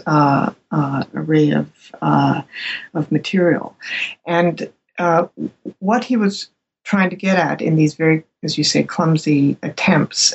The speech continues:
at, uh, giving snappy summaries of his view of truth is just this idea that we were talking about before. So how do you unpack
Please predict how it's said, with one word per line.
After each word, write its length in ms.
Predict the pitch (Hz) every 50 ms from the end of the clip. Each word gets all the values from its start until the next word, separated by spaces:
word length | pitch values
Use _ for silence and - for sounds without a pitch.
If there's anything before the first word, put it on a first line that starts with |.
| -
at, 480 | 156 151 151 220 196 - - - - - - -
uh, 360 | - - 285 277 - - - - - _ _ _ -
giving 260 | - - - 156 151 151
snappy 420 | - - - 170 156 160 - 156
summaries 500 | - - - 170 165 165 160 151 - -
of 100 | 180 165
his 180 | 180 160 151 -
view 180 | - 165 165
of 200 | 160 156 - -
truth 440 | - - 269 247 185 151 - - - _ - - - - -
is 140 | - 214 196
just 220 | - 247 240 240 -
this 160 | 214 196 -
idea 320 | 196 180 180 - 190 180
that 160 | 175 175 -
we 80 | 165 165
were 80 | 165 156
talking 360 | - - 165 160 - - 160
about 280 | 151 147 147 143 -
before. 320 | - 143 - - 151 135 135
So 160 | - - 175
how 260 | - - 233 269 277
do 80 | 277 277
you 480 | 262 233 220 208 202 196 190 185 - _ _ _ _ _ -
unpack 920 | 196 196 196 196 - - - 185 175 170 113 - - - - - - -